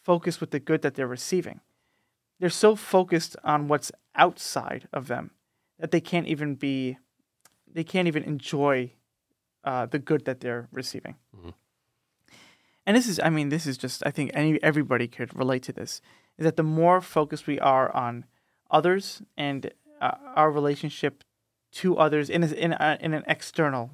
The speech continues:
Speaker 1: um, way, like a material way, um, that's just gonna cause less peace in our own hearts. Um, it's a recipe for being, uh, uh, resentful, one. Um, before the podcast, you mentioned, like, this, uh, the, the envy of Cain,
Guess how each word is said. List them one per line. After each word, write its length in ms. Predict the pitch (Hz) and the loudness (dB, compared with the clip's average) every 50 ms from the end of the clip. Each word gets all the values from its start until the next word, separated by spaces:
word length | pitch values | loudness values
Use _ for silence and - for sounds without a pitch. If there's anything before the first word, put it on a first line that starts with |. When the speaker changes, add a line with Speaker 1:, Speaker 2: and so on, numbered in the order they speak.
| - - - | -12 -10 -8
Speaker 1:
um, 300 | 131 117 117 - - - _ _ - | -8 -6 -8 -10 -14 -18 _ _ -16
way, 320 | 123 123 117 127 - - - | -10 -6 -6 -6 -6 -4 -6
like 140 | 143 147 - | -4 -4 -4
a 40 | |
material 480 | 139 143 - - - 151 139 135 127 113 | -4 -6 -6 -6 -4 -2 -2 -2 -2 -2
way, 220 | 117 - - - - _ _ _ _ _ _ _ _ _ - | -4 -8 -12 -12 -16 _ _ _ _ _ _ _ _ _ -4
um, 160 | - 143 143 | -2 0 0
that's 140 | 151 165 165 | 0 0 0
just 160 | 190 170 - | -2 -2 -2
gonna 140 | 165 151 139 | -2 -2 -2
cause 500 | - - - 131 127 123 120 - - - - | -2 -2 0 0 0 0 -2 -8 -14 -20 -10
less 340 | - 139 131 127 - - - _ _ _ _ _ _ _ _ _ _ - | -6 -6 -6 -6 -6 -10 -16 _ _ _ _ _ _ _ _ _ _ -12
peace 280 | - - 147 131 - | -8 -6 -6 -6 -6
in 80 | 127 127 | -8 -8
our 140 | 117 - 127 | -6 -6 -6
own 120 | 127 123 | -6 -8
hearts. 400 | 120 - - - - - - - _ _ _ _ _ _ _ _ _ _ | -10 -14 -18 -20 -20 -20 -20 -20 _ _ _ _ _ _ _ _ _ _
Um, 320 | 143 131 120 - - - - _ _ _ _ _ _ _ _ _ _ _ _ _ _ _ _ _ _ | -10 -10 -10 -10 -14 -16 -20 _ _ _ _ _ _ _ _ _ _ _ _ _ _ _ _ _ _
it's 180 | - 202 - | -8 0 2
a 60 | 196 180 | 4 6
recipe 520 | 170 202 208 - 190 175 - - 139 139 | 6 6 4 4 0 -2 -2 -4 -6 -6
for 400 | - - - 139 131 127 127 131 | -6 -4 -2 0 0 0 0 -2
being, 440 | - - 143 139 139 135 127 - - - | -4 -6 -4 -4 -4 -4 -6 -8 -6 -6
uh, 320 | 135 120 107 - - - - _ _ _ _ _ _ 180 | -4 -2 -2 -4 -6 -10 -14 _ _ _ _ _ _ -20
uh, 40 | - - _ _ _ _ _ _ _ _ _ _ _ _ _ _ _ _ _ _ _ _ _ _ | -20 -20 _ _ _ _ _ _ _ _ _ _ _ _ _ _ _ _ _ _ _ _ _ _
resentful, 680 | 165 147 160 151 143 143 156 139 143 - - 170 190 208 - | -8 -4 -4 -2 2 2 2 2 2 0 -2 -2 -2 -2 -8
one. 400 | - 139 135 131 127 131 165 - _ _ _ _ _ _ _ _ _ _ _ | -16 -8 -4 -4 -4 -4 -6 -10 _ _ _ _ _ _ _ _ _ _ _
Um, 340 | - - - - 135 135 - _ | -8 -6 -4 -4 -6 -8 -8 _
before 220 | 156 151 - 165 | -10 -2 0 0
the 80 | 147 139 | 0 0
podcast, 460 | - - 143 135 127 - 135 131 - | 0 -2 -2 -2 0 -2 -4 -4 -2
you 40 | 143 | -4
mentioned, 280 | 143 139 127 - 139 131 | -4 -4 -4 -6 -8 -8
like, 140 | 123 127 | -8 -8
this, 200 | - 131 127 - | -8 -10 -10 -6
uh, 160 | - - 123 120 | -4 -4 -4 -2
the, 240 | - 123 123 123 - | -4 -4 -4 -4 -4
the 240 | - 135 127 113 - - | -4 -4 -4 -4 -2 0
envy 340 | 156 156 160 160 147 147 131 | 0 0 2 0 0 -2 -2
of 140 | 113 - | -4 -6
Cain, 440 | - - - 139 135 127 117 120 - | -10 -12 -10 -8 -8 -8 -8 -12 -14